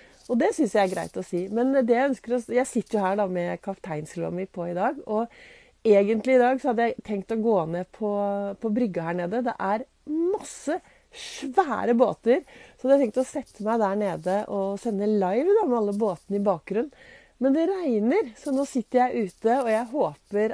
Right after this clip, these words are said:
at, eh, det blir livesendingen, blir ålreit, selv om det regner og kanskje blåser litt. Men jeg, det er denne kapteinen, ikke sant? Det å ta styring i eget liv. Det å være kaptein i eget liv. Og det, jeg tenker jo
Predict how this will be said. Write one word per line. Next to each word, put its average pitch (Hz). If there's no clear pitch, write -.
at, -
eh, 208
det 214
blir 190
livesendingen, 175
blir 185
ålreit, 180
selv 170
om 175
det 190
regner 180
og 190
kanskje 180
blåser 170
litt. -
Men 262
jeg, 285
det 254
er 240
denne 220
kapteinen, 175
ikke 180
sant? 214
Det 202
å 226
ta 180
styring 165
i -
eget 151
liv. 160
Det 220
å 240
være 180
kaptein 202
i 190
eget 160
liv. 170
Og 208
det, 240
jeg 233
tenker 226
jo 226